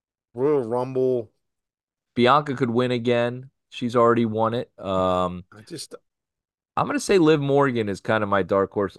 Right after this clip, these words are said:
Speaker 2: Uh, you, maybe you get Car-, did Carmella have her baby yet? I think they had
Speaker 1: I,
Speaker 2: their baby, and that was
Speaker 1: I
Speaker 2: several
Speaker 1: like,
Speaker 2: months ago. Maybe
Speaker 1: I
Speaker 2: she
Speaker 1: like
Speaker 2: comes back.
Speaker 1: Maxine.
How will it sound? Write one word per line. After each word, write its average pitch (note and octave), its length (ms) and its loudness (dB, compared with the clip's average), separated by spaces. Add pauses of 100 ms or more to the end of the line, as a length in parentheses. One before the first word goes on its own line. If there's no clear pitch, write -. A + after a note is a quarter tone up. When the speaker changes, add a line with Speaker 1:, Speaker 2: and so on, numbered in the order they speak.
Speaker 2:
Uh, F2+ 60 -4
you, B2 260 -2
maybe E3 240 -2
you F3 100 -2
get D#3 200 0
Car-, B2 320 0 (280)
did A#2 160 -8
Carmella C#3+ 420 -2
have D3+ 200 -2
her C3 180 -4 (180)
baby B2 320 -4
yet? C#3 320 -6 (320)
I G#2+ 40 -8
think D3+ 180 -10
they D3+ 140 2
had B2+ 240 4
Speaker 1:
I, - 20 -4
Speaker 2:
their A2+ 120 4
baby, G2 400 0
and G#2 80 -6
that A2 120 -6
was A#2 100 -6
Speaker 1:
I C3 40 -6
Speaker 2:
several E3+ 160 4
Speaker 1:
like, C3 120 6
Speaker 2:
months F#2 220 -6
ago. F2+ 240 -4
Maybe F#2+ 200 -8
Speaker 1:
I D4 120 -2
Speaker 2:
she F4 60 2
Speaker 1:
like G4 100 6
Speaker 2:
comes C4 100 0
back. G#3+ 40 -2
Speaker 1:
Maxine. E3 680 0